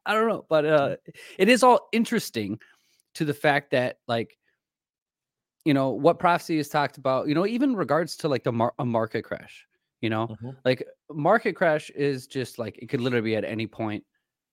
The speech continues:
Speaker 1: because of how bad things, we've gone over a lot of stuff, a lot of statistics and everything like that. But we wanted to see it, like, we believe we have to see it under Biden,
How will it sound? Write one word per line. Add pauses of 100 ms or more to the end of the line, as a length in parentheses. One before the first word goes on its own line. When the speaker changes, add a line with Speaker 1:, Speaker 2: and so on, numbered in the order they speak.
(100)
Speaker 1:
because
of
how
bad
things,
we've
gone
over
a
lot
of
stuff,
a
lot
of
statistics
and
everything
like
that. (460)
But (800)
we
wanted
to
see
it,
like,
we
believe
we
have
to
see
it (120)
under (140)
Biden,